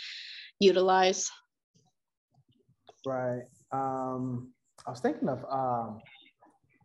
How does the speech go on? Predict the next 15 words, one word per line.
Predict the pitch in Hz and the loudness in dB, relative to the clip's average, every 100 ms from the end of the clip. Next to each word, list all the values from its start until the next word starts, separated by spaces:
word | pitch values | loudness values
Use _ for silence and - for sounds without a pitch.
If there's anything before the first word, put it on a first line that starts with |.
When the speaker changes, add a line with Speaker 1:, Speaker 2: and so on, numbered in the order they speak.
| _ _ | _ _
Speaker 2:
what | - | -10
is | 131 117 | -8 -8
it, | 113 | -6
Appfolio, | 131 - 170 170 165 143 | -8 -6 -2 0 0 -2
but | 135 | -2
I | |
don't | 151 156 | -4 -6
think | 165 | -6
they | 143 | -6
have, | 131 151 135 131 127 120 - _ - | -4 -2 0 0 -2 -4 -10 _ -10
I | |
don't | 156 | -6
think | 165 | -6
it's | 135 | -8
a | 110 | -14